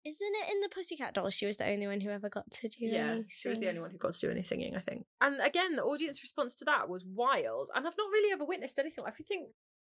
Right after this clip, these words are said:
Speaker 2: like, when we saw Dreamgirls, their reaction to I'm Telling You I'm Not Going was pretty rapturous, but that was right at the end of the first half. When we saw Sylvia, when we saw Sylvia Knight, no, Beverly Knight in Sylvia, not Sylvia Knight in Beverly, that would be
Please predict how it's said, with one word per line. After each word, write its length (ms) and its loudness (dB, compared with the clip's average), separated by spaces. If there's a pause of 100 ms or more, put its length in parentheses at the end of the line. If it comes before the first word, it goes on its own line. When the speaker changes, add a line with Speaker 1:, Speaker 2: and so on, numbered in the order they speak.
(140)
Speaker 2:
like, 100 6
when 120 6
we 60 2
saw 160 0
Dreamgirls, 1000 -2 (220)
their 200 4
reaction 540 -2
to 260 0
I'm 120 -2
Telling 260 0
You 100 0
I'm 140 0
Not 120 -4
Going 260 2
was 120 -8
pretty 220 -2
rapturous, 580 0
but 140 -2
that 100 2
was 120 -4
right 200 0
at 60 -8
the 120 4
end 140 0
of 80 0
the 120 -8
first 200 -4
half. 360 -4
When 200 0
we 100 2
saw 220 -2 (240)
Sylvia, 720 -2 (280)
when 160 -2
we 40 -4
saw 160 -4
Sylvia 440 -2
Knight, 300 -4 (160)
no, 240 -6 (180)
Beverly 320 4
Knight 260 0
in 160 0
Sylvia, 500 2
not 200 -2
Sylvia 420 -2
Knight 240 -4
in 100 -4
Beverly, 540 -2
that 80 -4
would 160 -10
be 160 -4